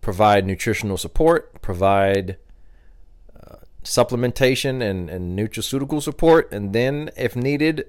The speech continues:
add in any pharmacological approaches, I think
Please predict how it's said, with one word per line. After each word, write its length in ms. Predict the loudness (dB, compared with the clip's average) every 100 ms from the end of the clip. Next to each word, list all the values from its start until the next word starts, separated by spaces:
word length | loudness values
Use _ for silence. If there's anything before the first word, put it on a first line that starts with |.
| -4
add 240 | 2 2
in 300 | 2 0 0
any 480 | -2 -2 0 -2 -4 -12 -20 -20 -6 0
pharmacological 760 | 2 2 2 4 2 2 -2
approaches, 640 | 2 2 2 -2 -4 -8 -16 -20 -20 -20 -20 -20 -20 -20 -20 -20 -20 -20 -20 -20 -20 _ -12
I 80 | -2
think 340 | 0 0 -6